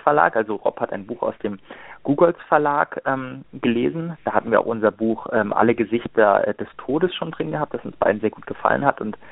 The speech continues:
immer sehr sonderbare, ähm, vergessene, verschollene AutorInnen sind dort vorgestellt. Also da bin ich schon mal sehr gespannt und ich habe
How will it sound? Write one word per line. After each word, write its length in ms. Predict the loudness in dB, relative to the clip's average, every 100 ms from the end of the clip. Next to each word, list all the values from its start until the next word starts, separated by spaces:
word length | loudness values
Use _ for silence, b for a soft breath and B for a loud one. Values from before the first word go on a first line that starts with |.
| B B B
immer 260 | 2 4 6
sehr 380 | 6 6 4 B B -20 -18 -2
sonderbare, 1080 | 0 4 4 4 2 2 2 0 2 0 -2
ähm, 400 | -6 -10 -14 -14 -10
vergessene, 580 | -2 -2 0 -2 -2
verschollene 540 | -2 -6 -2 0 2 0
AutorInnen 580 | 0 2 2 2 -4 -10
sind 160 | -2
dort 160 | -2 0
vorgestellt. 540 | -4 -4 0 2 2 0 _ -20 -20 -20 -20 -20 -20 -20 -10
Also 160 | -4 2
da 120 | 2
bin 120 | 2
ich 100 | -4
schon 120 | -2
mal 120 | 0
sehr 140 | 0 -4
gespannt 480 | -6 -2 0 0 -4
und 80 |
ich 160 | -6 0
habe 160 | 0